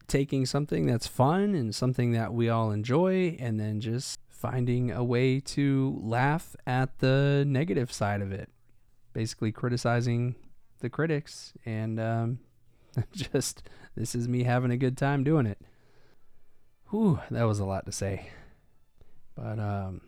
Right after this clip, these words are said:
sometimes you just gotta get those thoughts out. <laughs> So, now I feel like I can get into what the episode is really about. And just to kinda reiterate,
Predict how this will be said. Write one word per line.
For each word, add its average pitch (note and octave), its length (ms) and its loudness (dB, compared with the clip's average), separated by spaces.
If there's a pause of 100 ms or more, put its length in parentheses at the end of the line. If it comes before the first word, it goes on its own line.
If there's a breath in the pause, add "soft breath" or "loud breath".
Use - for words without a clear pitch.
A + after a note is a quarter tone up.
(180)
sometimes A#2 460 -2
you C#3 60 -6
just C3 220 -2
gotta C#3 160 0
get C#3 140 -2
those D3 200 0
thoughts C#3 300 2
out. G2 280 0
<laughs> - 60 -8 (800 soft breath)
So, - 520 -8 (960 soft breath)
now A2 400 -2
I A2 680 -2 (380 soft breath)
feel C3 320 2
like - 220 2
I C3+ 100 -4
can A#2 180 0
get A2+ 160 2
into B2+ 300 2
what D3 160 0
the A2 160 0
episode C3 520 0
is A2+ 680 -2 (200)
really A#2+ 320 0
about. B2+ 420 0 (500 loud breath)
And A#2 500 0
just E3+ 200 -2
to - 40 -12
kinda E3 460 2 (120)
reiterate, D3+ 680 4